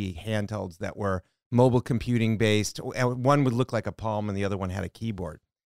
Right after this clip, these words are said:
And so I was doing that for a while, and then I shifted gears and moved into the venture s-, and strategies arms of Philips. So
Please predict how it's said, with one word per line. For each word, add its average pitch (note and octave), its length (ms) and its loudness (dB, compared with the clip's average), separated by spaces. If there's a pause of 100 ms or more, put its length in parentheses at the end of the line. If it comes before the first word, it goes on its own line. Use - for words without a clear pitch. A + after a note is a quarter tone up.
(240)
And C3 180 4
so D3+ 220 8
I D3 160 8
was C#3 140 4
doing C#3+ 240 6
that C3 220 4
for A#2+ 100 -2
a G#2 40 2
while, G2 360 4
and A2 200 2
then A#2+ 120 2
I G#2+ 80 2
shifted A2 560 -2
gears A#2 520 2 (180)
and A#2+ 140 4
moved C3 240 6
into A#2+ 260 0
the G#2 300 4
venture B2 380 0
s-, - 320 -6
and A#2 180 2
strategies B2 560 2
arms F#2 300 -6
of F#2+ 100 -12
Philips. - 440 -12 (380)
So A#2+ 520 6